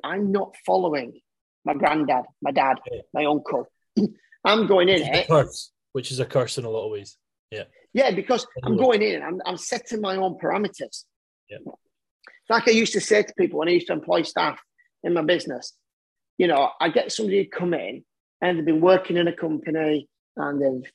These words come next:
Speaker 1: worked in that company for a long time. And then I get somebody who's just fresh, not got a lot of experience, but they've got something about them, a bit of buzz. And <clears throat> I'd say to my H R, "I'm gonna take that one who hasn't got that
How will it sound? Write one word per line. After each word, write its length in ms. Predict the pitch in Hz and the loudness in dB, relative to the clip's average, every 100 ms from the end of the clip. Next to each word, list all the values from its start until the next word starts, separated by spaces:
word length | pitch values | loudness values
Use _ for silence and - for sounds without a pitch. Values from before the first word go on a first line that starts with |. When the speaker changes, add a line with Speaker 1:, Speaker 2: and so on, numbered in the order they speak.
| - | 4
Speaker 1:
worked 280 | 185 185 | 4 4
in 60 | 185 | 0
that 160 | 180 - | -2 0
company 260 | 180 - | -2 -2
for 160 | - 127 | -6 -4
a 20 | |
long 260 | 143 170 165 | 0 0 0
time. 340 | - 147 143 - | -2 -2 -2 -2
And 160 | 147 160 | -2 2
then 60 | |
I 100 | 185 | 4
get 200 | 214 226 | 2 0
somebody 380 | - 247 226 151 113 117 - | 0 0 2 0 -2 -6 -6
who's 260 | 147 143 - | -4 -4 -4
just 280 | 165 147 - - | -2 -2 -4 -6
fresh, 320 | 113 185 - | -4 -4 -6
not 180 | 202 - | -6 -4
got 160 | 165 90 | 0 2
a 40 | |
lot 160 | 101 104 | 4 4
of 60 | |
experience, 680 | 104 - - 98 104 98 - _ | 2 -2 2 4 4 2 0 _
but 160 | 185 - - - _ _ | 2 2 -8 -20 _ _
they've 140 | 208 | -4
got 220 | 170 247 - | -2 -2 0
something 360 | - 226 226 | 0 0 2
about 340 | 208 202 196 - | 2 2 0 -2
them, 80 | 143 | -4
a 60 | |
bit 160 | 139 226 | 2 2
of 40 | |
buzz. 340 | 202 175 - - _ _ _ _ _ - _ _ | 4 2 2 -14 _ _ _ _ _ -20 _ _
And 180 | 214 208 - | 0 0 0
<clears throat> 220 | 202 208 - | 0 0 -4
I'd 160 | - - | -10 -2
say 120 | 285 | -2
to 100 | - | 0
my 160 | 208 185 | 0 0
H 140 | - | 0
R, 220 | 233 151 - _ | -2 -4 -6 _
"I'm 60 | 165 | -6
gonna 100 | 156 | -4
take 220 | - 156 | -6 -2
that 180 | 185 - | -4 -2
one 200 | 143 113 _ _ | -6 -8 _ _
who 80 | 165 | 0
hasn't 300 | 175 151 156 | 0 -2 -4
got 280 | 175 165 139 | 0 0 -2
that 160 | 135 | -10